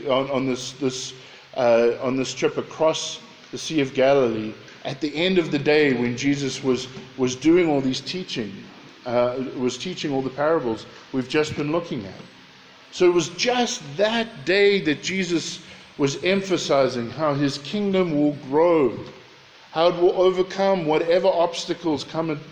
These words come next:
come its way, and how it will far surpass expectations.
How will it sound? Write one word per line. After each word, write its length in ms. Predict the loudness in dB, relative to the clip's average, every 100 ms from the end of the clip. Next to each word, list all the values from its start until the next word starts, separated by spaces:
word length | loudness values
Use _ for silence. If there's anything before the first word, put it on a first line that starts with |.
| -10
come 200 | -6 -4
its 180 | -6 -6
way, 440 | 0 2 2 0 -6 -16 -20 -20 -20 -20 -12
and 120 | -4 -2
how 300 | 2 2 4
it 180 | 0 0
will 180 | 0 0
far 640 | -6 -10 -6 -2 -2 -2
surpass 680 | -4 -6 -6 -2 -2 -2 -6 -8
expectations. 1200 | -8 -6 -6 -4 -2 -2 -4 -12 -16 -20 -20